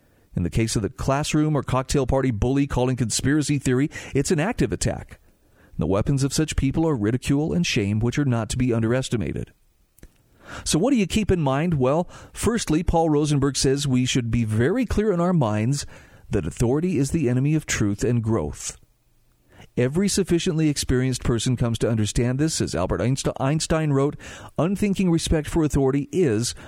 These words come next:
the greatest enemy of truth." Or as Buddha said, "Do not believe in anything merely on the authority of your teachers and elders."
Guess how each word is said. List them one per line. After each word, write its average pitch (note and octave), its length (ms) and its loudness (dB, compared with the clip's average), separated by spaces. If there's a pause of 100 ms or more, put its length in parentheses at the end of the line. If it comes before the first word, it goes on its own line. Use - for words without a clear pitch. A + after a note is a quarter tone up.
(140)
the - 80 0
greatest A#2 420 0
enemy A#2 360 0
of A2 100 -4
truth." - 480 -4 (640)
Or E3 180 4
as D#3 140 0
Buddha E3+ 300 2
said, D2 340 -2
"Do B2 100 2
not E3+ 220 0
believe F3 400 2
in C3 80 0
anything C3 460 0
merely C#3 320 2
on C3+ 100 2
the D3+ 140 2
authority D3+ 420 2
of C#3 80 -2
your D3 120 0
teachers A2+ 480 -2
and A2+ 120 -2
elders." D3 580 -2